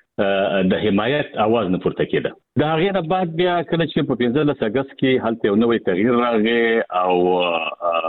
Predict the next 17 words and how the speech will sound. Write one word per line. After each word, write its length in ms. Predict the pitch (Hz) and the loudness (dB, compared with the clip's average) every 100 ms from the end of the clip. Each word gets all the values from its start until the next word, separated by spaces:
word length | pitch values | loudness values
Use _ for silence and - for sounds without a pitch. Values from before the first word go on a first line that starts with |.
| 80 - | -2 -2
په 100 | 82 | -2
افغانستان 580 | - 85 82 - 113 104 - | 0 -2 -2 -2 0 0 0
کې 340 | 104 101 78 | 0 0 0
د 280 | 90 85 82 - _ _ _ - | 2 2 -2 -6 _ _ _ -6
اسلامي 500 | 87 - 95 95 110 110 95 | -4 0 0 2 2 0 0
امارت 340 | 87 90 92 _ | 0 0 -4 _
تر، 180 | 90 85 82 82 80 78 80 80 87 87 | -2 0 0 0 0 0 0 0 0 0
نامه 220 | 85 90 101 | 2 2 0
لاندې 280 | 113 101 98 92 | 0 0 0 2
یو 100 | 82 82 | 2 2
نوی 260 | 107 95 90 - | 0 0 0 -2
حکومت 420 | 85 - 92 135 123 | -4 0 0 0 0
جوړ 160 | 131 127 | 0 0
شو، 120 | - 131 123 - _ _ _ _ - 107 | 0 -2 -2 -8 _ _ _ _ -2 2
بیا 140 | 139 175 175 175 143 135 | 2 2 0 0 0 2
بالکل 360 | 196 190 190 | 2 0 0
دا 60 | 160 | 0